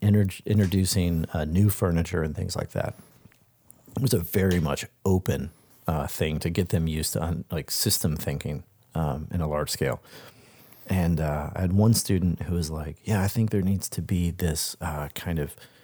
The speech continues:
like, humanistic, uh, human touched sort of thing on this wall." I was like, "Great, do it." And the student just wasn't getting to it. And they were,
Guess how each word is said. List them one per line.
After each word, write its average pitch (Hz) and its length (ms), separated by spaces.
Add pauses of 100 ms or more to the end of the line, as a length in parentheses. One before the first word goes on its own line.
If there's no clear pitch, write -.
(160)
like, - 100
humanistic, 82 920 (400)
uh, 80 420 (280)
human 90 280
touched - 440
sort - 280
of 78 100
thing 87 320
on 73 140
this 73 160
wall." 65 480
I - 40
was - 120
like, - 120
"Great, 92 360 (320)
do 87 180
it." - 140 (1000)
And 78 240 (500)
the - 80
student 95 340
just 80 140
wasn't 87 360
getting 71 260
to 92 180
it. - 140 (1120)
And 101 140
they 92 80
were, 71 260